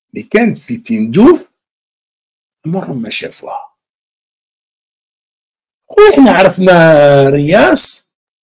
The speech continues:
كانوا يدخلوا في نص الشعب. أنا نشفى بن بلة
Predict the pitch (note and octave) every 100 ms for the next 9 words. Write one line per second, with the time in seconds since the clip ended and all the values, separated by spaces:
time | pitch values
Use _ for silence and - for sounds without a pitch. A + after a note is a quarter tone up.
0 | _ - D3 C#3 G3+ F#3 G3 C4+ E4+ E4
1 | - G#3+ E3 - G3 - G#3 B3 - C#4
2 | - F4+ D#4+ G#3 - _ _ _ _ _
3 | _ _ _ _ - F3+ A#2+ A#2+ A#2 A#2
4 | - A#2+ G2+ B2 A#2 A#2+ G#2+ B2 -